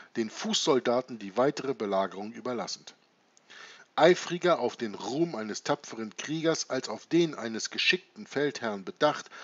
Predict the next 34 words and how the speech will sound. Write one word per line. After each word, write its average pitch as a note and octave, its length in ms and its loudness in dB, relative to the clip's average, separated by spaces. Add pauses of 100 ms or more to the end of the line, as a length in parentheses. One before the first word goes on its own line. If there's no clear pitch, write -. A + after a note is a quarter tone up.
(180)
war C3 160 2
Peter E3+ 360 2
sogleich B2+ 540 -4
hinter A2 260 -6
der G2+ 140 -8
Vorhut C3 460 -2
vorgerückt. F2 640 -10 (960)
Plötzlich F#3+ 480 4
kamen D#3+ 320 -2
zwei F3+ 380 2
Haufen G#2 340 -2
der G2+ 100 -4
Kreuzfahrer B2 720 -4
in C3 120 -14
geschlossener D#3+ 680 -2
Ordnung A2+ 440 -8
heran, E2+ 340 -8 (440)
unter G3 280 4
ihnen A2+ 300 -4
zwei F3 320 2
berühmte C#3+ 460 -4
französische C#3+ 640 -2
Ritter, G2 260 -6 (300)
Alain A2+ 400 2
de G#2 140 -10
Roucy D#3+ 420 -8 (180)
und A2+ 260 -10
Florent C3+ 520 -2
de D3+ 120 -2
Ville, B2 260 -4 (560)
die A#2 80 -8
sich - 180 -4
verabredet - 720 -6
hatten, C#3+ 260 -6